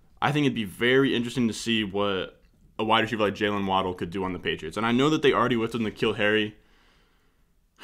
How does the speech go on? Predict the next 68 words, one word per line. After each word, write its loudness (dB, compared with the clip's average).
It's -2
just, 2
like, 4
there's 2
only 6
so 0
many 2
times 2
you 2
can -2
whiff, -6
you -4
know? 0
I, 2
I, 0
I'm 0
not 0
gonna -2
sit -2
here 0
and -2
say 0
that 0
Jaylen -2
Waddle, 0
he -2
goes 0
to -2
the -2
Patriots, -2
he's -6
gonna -2
be 0
a -2
bust. -4
I, -2
I -2
think -4
that -2
that's -4
a -4
really 0
good -4
fit. -4
I -6
think -6
Bill 0
Belichick -2
could -6
scheme -2
that 0
a -2
little 0
bit, 0
end 4
the 2
rounds. 0
He -4
could -2
get 2
really 0
creative 2
with 0
a -2
guy 4
like 2
Jaylen 0
Waddle, 2